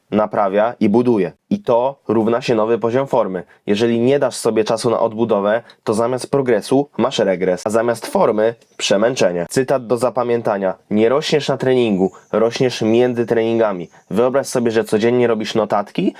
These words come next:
ale przed snem drzesz kartkę. Tak wygląda twój rozwój bez regeneracji. I to jest powód, dla którego twoje efekty stoją w miejscu mimo ciężkiej pracy, bo ciało nie buduje się w stresie,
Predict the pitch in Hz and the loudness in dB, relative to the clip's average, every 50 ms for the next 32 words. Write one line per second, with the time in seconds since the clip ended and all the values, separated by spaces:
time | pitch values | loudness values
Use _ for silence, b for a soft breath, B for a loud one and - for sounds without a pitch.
0 | B B B B - 110 117 127 127 - - - 135 - - - 165 175 165 143 | B B B B -4 -2 -2 -2 -2 -2 -2 -2 -2 -4 -2 0 2 2 2 0
1 | - - 107 107 143 170 170 - - - 120 101 92 95 - - - 85 85 - | -2 -2 0 0 0 0 0 -2 -2 -2 0 0 -2 -4 -8 -4 -4 -4 -4 -4
2 | _ _ 151 156 165 156 151 156 139 151 151 147 147 139 - - 127 123 143 156 | _ _ -4 -4 -4 -2 -2 0 0 2 0 0 -2 -4 0 2 2 2 2 2
3 | 147 120 120 123 135 131 117 123 117 123 120 120 120 120 120 113 104 95 90 - | -2 0 0 0 0 2 0 0 0 0 0 2 2 2 2 0 0 -2 -4 -6
4 | 90 78 - _ _ - 101 - 143 143 147 143 - - 156 147 143 147 135 143 | -8 -8 -8 _ _ -6 -2 2 2 2 2 2 0 -2 -2 0 0 0 0 0
5 | 139 135 - 156 143 143 139 147 139 - - 139 135 139 139 - 143 139 - 139 | -2 0 -2 0 0 0 0 -2 -2 0 0 2 2 2 0 -2 -4 -2 -2 -2
6 | - - - 143 143 143 131 117 120 127 131 139 - - - 123 127 131 127 117 | -2 0 2 4 4 2 2 0 0 0 0 0 0 -2 0 2 2 2 2 2
7 | 107 - - 127 131 127 - - 127 123 - 127 117 117 - - 139 139 135 117 | 0 0 0 0 0 0 0 0 0 0 2 -2 -2 -2 -2 0 0 0 2 2
8 | 113 117 - - 139 127 131 131 127 120 117 127 123 139 139 131 120 - 117 - | 0 -2 0 0 0 0 0 0 -2 0 0 0 2 2 2 2 2 0 -2 -4
9 | - - - 120 113 104 - 107 101 110 123 | -4 -6 -2 -2 -2 0 0 0 -2 -2 -2